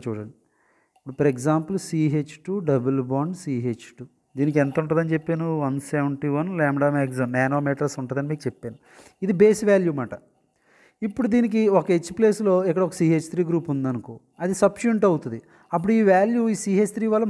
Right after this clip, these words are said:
మారుతుంది. దీనికి ఏం చేయాలంటే యాడ్ చేయాలన్నమాట. ఆ వాల్యూని సబ్స్టిట్యూయెంట్ కంట్రిబ్యూషన్ అంటారు. లేదు, లేకపోతే, లేకపోతే అక్కడ సీహెచ్ త్రీ ప్లేస్లో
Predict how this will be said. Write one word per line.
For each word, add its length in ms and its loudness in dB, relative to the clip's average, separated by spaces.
మారుతుంది. 360 2
దీనికి 280 -2
ఏం 140 2
చేయాలంటే 300 0
యాడ్ 320 4
చేయాలన్నమాట. 480 0
ఆ 60 0
వాల్యూని 480 0
సబ్స్టిట్యూయెంట్ 440 -4
కంట్రిబ్యూషన్ 640 -4
అంటారు. 240 -10
లేదు, 280 6
లేకపోతే, 600 2
లేకపోతే 400 2
అక్కడ 200 -2
సీహెచ్ 300 2
త్రీ 120 -4
ప్లేస్లో 440 0